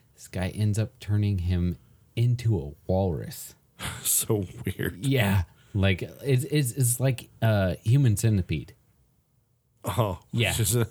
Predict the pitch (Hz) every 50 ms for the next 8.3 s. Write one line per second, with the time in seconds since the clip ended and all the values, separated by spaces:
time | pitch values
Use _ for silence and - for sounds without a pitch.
0 | - _ - - 160 139 127 110 90 82 80 - _ - 123 123 120 120 117 -
1 | - 135 139 139 127 123 - 123 120 120 117 113 110 117 110 107 - - 131 127
2 | 120 104 - 131 131 127 123 120 117 113 110 110 107 101 117 107 95 85 - -
3 | 117 127 120 117 135 135 139 131 131 - _ _ _ _ - 123 117 - 123 110
4 | 104 104 101 104 104 104 101 - 107 101 92 87 - - 95 - 73 98 90 87
5 | 87 85 78 65 - - - - _ _ _ _ _ _ _ _ _ _ _ _
6 | _ _ _ _ _ _ _ _ - 120 117 110 104 90 85 82 - - - 87
7 | 85 87 87 80 76 - - _ _ _ _ - 120 110 - - - - - 123
8 | 117 110 - - 107